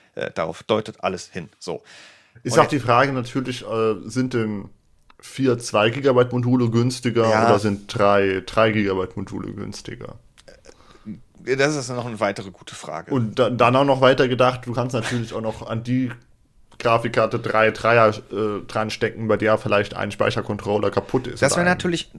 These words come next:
Speaker 1: ein
Speaker 2: Steckplatz.
Speaker 1: wirklich guter Hintergrund, ne? Dass das vielleicht wirklich G B zweihundertsechs Chips sind, wo gar nicht die Alus das Problem haben oder Raytracing-Einheiten oder weiß der Geier was, sondern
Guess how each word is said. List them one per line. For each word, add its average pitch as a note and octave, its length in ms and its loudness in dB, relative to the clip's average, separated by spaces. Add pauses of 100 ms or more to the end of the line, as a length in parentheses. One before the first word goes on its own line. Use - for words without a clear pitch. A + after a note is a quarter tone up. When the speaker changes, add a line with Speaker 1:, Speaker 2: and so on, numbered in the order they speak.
Speaker 1:
ein - 140 -16
Speaker 2:
Steckplatz. - 480 -4
Speaker 1:
wirklich C#3 340 2
guter - 400 -8 (200)
Hintergrund, E2 760 -8
ne? A2 220 -2
Dass A2 180 -2
das A2+ 160 -4
vielleicht A2 280 0
wirklich - 300 -8 (180)
G A#2+ 120 0
B A#2 140 2
zweihundertsechs G#2+ 800 0 (480)
Chips - 320 0
sind, B2 340 -2
wo G#2+ 140 0
gar G2+ 180 4
nicht G2+ 260 -4
die G2+ 300 -2
Alus A2+ 540 0
das A2+ 160 -2
Problem A2 480 -2
haben A2 420 2
oder F#2 220 2
Raytracing-Einheiten A2+ 960 0
oder - 180 -4
weiß - 180 -4
der - 100 -4
Geier A#2+ 260 2
was, B2+ 240 2
sondern G2 480 -2